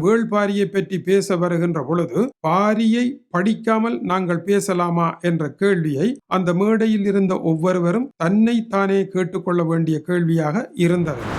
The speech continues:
ரஜினிகாந்த் அவர்கள் பேசுகின்ற பொழுது அதே மேடையில் முக்கியமான ஒருவர் கைத்தொலைபேசியை பார்த்தபடி இருக்கின்றார். எனவே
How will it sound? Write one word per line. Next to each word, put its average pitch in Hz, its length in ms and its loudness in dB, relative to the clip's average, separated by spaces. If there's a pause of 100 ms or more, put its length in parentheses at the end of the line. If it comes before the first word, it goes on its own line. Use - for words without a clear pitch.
(160)
ரஜினிகாந்த் 226 600 2
அவர்கள் 220 380 0
பேசுகின்ற 190 480 0
பொழுது 147 340 -2 (320)
அதே 190 220 4
மேடையில் 226 520 2
முக்கியமான 180 580 2
ஒருவர் 151 400 -2 (220)
கைத்தொலைபேசியை 196 840 2
பார்த்தபடி 165 500 -2 (140)
இருக்கின்றார். 147 560 -4 (160)
எனவே 160 280 0